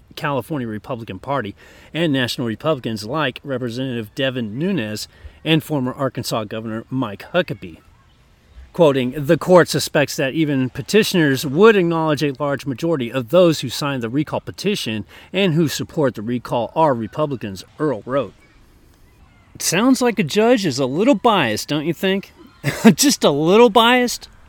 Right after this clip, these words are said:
Quoting, "The court suspects that even petitioners would acknowledge a large majority of those who signed the recall petition and who support the recall are Republicans," Earle wrote.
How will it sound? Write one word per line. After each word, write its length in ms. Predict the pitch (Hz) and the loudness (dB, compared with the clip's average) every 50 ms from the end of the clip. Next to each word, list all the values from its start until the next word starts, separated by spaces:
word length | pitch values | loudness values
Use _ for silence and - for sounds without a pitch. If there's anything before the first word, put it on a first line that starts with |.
| - - - - - - - - - - - - - - - 147 123 - | -20 -20 -20 -20 -20 -20 -20 -20 -20 -20 -20 -20 -20 -18 -16 -14 -14 -6
Quoting, 420 | - - 185 180 175 165 165 160 | 2 6 6 8 8 6 4 4
"The 140 | 151 143 139 | 2 0 -2
court 320 | - - - 226 247 240 - | -2 2 4 4 4 4 2
suspects 500 | - 202 - - - - 196 190 - - | -2 -4 -4 -2 0 0 0 0 0 0
that 160 | 185 175 - | -2 -2 0
even 320 | - 190 196 175 190 170 | 0 -2 0 0 0 0
petitioners 640 | - - 160 - - 233 202 - 214 190 170 143 - | 0 -2 -4 -2 -2 -2 0 0 0 0 0 -2 -2
would 220 | 156 160 156 143 - | -4 -4 -4 -6 -8
acknowledge 800 | - - - 160 143 143 156 165 180 214 247 247 208 143 127 131 | -8 -6 -4 -2 0 0 0 0 0 0 0 0 0 0 0 -2
a 140 | 156 143 151 | -4 -4 -4
large 300 | 151 180 175 170 - - | -2 0 -2 0 0 -2
majority 400 | 151 131 175 185 214 214 190 156 | -2 0 0 0 0 2 2 2
of 100 | 143 127 | 0 0
those 280 | 135 147 151 143 - - | 0 0 0 0 0 0
who 120 | 214 233 | 0 0
signed 300 | - - - 165 156 147 | 0 0 -2 -2 -2 -2
the 40 | 139 | -2
recall 280 | 147 147 - - 143 | -2 -2 -2 -4 -6
petition 500 | - - 127 - 143 135 - - 143 135 - - _ _ - | -6 -6 -6 -6 -6 -6 -4 -4 -6 -6 -8 -12 _ _ -4
and 200 | 156 175 185 165 | 0 2 2 4
who 140 | 165 180 156 | 4 2 2
support 440 | - - 147 - - 175 165 139 | 0 -2 -6 -2 0 0 2 2
the 60 | - 139 | 0 0
recall 380 | 151 175 151 - 156 127 113 | 0 0 0 0 0 -2 0
are 160 | - 160 160 | 0 0 0
Republicans," 720 | 151 135 117 - 156 165 175 156 131 - 135 117 104 - - | 0 0 -2 0 0 0 0 -2 -4 -4 -6 -6 -6 -8 -6
Earle 260 | - 139 135 123 113 | -4 -2 -2 -2 -4
wrote. 320 | 120 127 147 147 117 92 | -4 -4 -2 -2 -2 -4